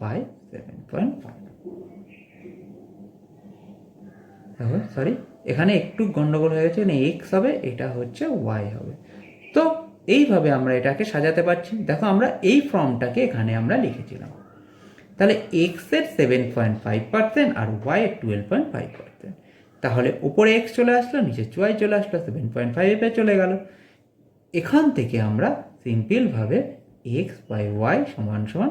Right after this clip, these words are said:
পাঁচ by তিন। এবার অঙ্কে দেখো বলেছে এক্স মাইনাস ওয়াই সমান সমান ষোলোশো ষাট। তাহলে এক্স মাইনাস ওয়াই যদি ষোলোশো ষাট হয়, তাহলে আমাদের এখানে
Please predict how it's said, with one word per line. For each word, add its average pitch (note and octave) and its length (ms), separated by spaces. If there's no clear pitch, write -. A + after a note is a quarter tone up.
পাঁচ - 360
by C#4+ 120
তিন। - 260
এবার C4 200
অঙ্কে E3 380
দেখো C#4+ 220
বলেছে A#2+ 540
এক্স B3 360
মাইনাস A#2 580
ওয়াই A#2+ 280
সমান A2 300
সমান G3 380
ষোলোশো A2 420
ষাট। - 380
তাহলে C4 240
এক্স B3+ 200
মাইনাস D#3+ 420
ওয়াই B3 240
যদি A#3+ 160
ষোলোশো F3 420
ষাট G#3 320
হয়, A3+ 160
তাহলে A#2+ 200
আমাদের A#2 320
এখানে F3 320